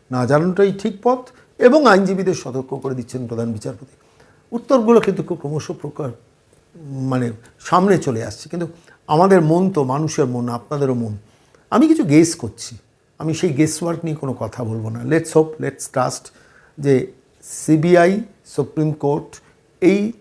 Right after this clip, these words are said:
তদন্ত প্রক্রিয়ার শেষে শুধু জাস্টিস একজন হত্যাকারীকে নয়, তথ্য প্রমাণ লোপাট করেছে যাদের, তাদের শাস্তিটাও কিন্তু সুনিশ্চিত করবে। That is also we need justice-এর একটা এজেন্ডার মধ্যে আছে, অন্তত আমার কাছে, আপনাদের কাছে আছে কিনা জানি না।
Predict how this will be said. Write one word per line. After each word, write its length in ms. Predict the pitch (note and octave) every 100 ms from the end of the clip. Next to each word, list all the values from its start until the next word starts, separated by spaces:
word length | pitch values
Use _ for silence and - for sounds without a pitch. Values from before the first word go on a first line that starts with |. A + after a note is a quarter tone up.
| -
তদন্ত 380 | C3+ C#3 C#3+ D3+
প্রক্রিয়ার 520 | D3+ C3 - C3 B2+
শেষে 400 | - A2+ - A2+ - _ _ -
শুধু 240 | G#3+ G#3+
জাস্টিস 680 | D3+ D3+ C#3 - G3+ - - _ _ _ _
একজন 380 | C3+ A#2+ - E3
হত্যাকারীকে 680 | A#2 G2 - C3+ B2 G#2 -
নয়, 120 | A2 -
তথ্য 300 | C#3+ - D3
প্রমাণ 300 | D3 C#3+ C#3
লোপাট 400 | A2+ A#2 C3+ B2+
করেছে 340 | C3 A#2+ B2+
যাদের, 240 | G#2+ G#2+ G#2 - _ _ _ _
তাদের 320 | B2 C#3+ E3+
শাস্তিটাও 560 | E3+ - A2 - B2 A#2+
কিন্তু 260 | A#2+ A#2+ -
সুনিশ্চিত 480 | - B2 A2 - A2+ -
করবে। 180 | G#2+ A2+ - _ _ - A2
That 180 | D3+ D#3+
is 160 | D#3+
also 280 | C#3+ C3 -
we 220 | A#2+ B2+
need 180 | B2+ B2+ G#2
justice-এর 540 | A#2+ - C3+ B2+ C3+
একটা 200 | A2 -
এজেন্ডার 400 | A#2 A#2 A#2 A#2
মধ্যে 320 | A2 G#2+ - G#2 _ _ _
আছে, 280 | D#3+ D3+ C3+
অন্তত 220 | A2+ -
আমার 260 | - A#2+ B2
কাছে, 260 | B2 -
আপনাদের 300 | - - B2
কাছে 240 | B2 - C#3
আছে 160 | - -
কিনা 140 | C3
জানি 140 | B2+
না। 80 | A#2+